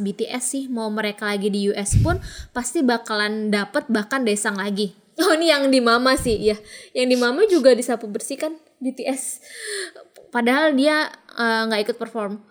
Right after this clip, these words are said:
Mau gimana lagi, aku ngerasa kalau era kejayaan B T S belum bisa digantiin. Mau hype udah bertelur, ngelahirin grup-grup baru pun mereka masih ada di puncak terus. Di samping itu juga buat grup terutama Gen empat kayak yang dari agensi ternama yang pasti sering menang.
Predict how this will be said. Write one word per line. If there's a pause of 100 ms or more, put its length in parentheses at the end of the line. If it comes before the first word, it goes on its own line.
(140)
Mau
gimana
lagi,
aku
ngerasa
kalau
era
kejayaan
B
T
S
belum
bisa
digantiin. (400)
Mau
hype
udah
bertelur,
ngelahirin
grup-grup
baru
pun
mereka
masih
ada
di
puncak
terus. (240)
Di
samping
itu
juga
buat
grup
terutama
Gen
empat
kayak
yang
dari
agensi
ternama
yang
pasti
sering
menang.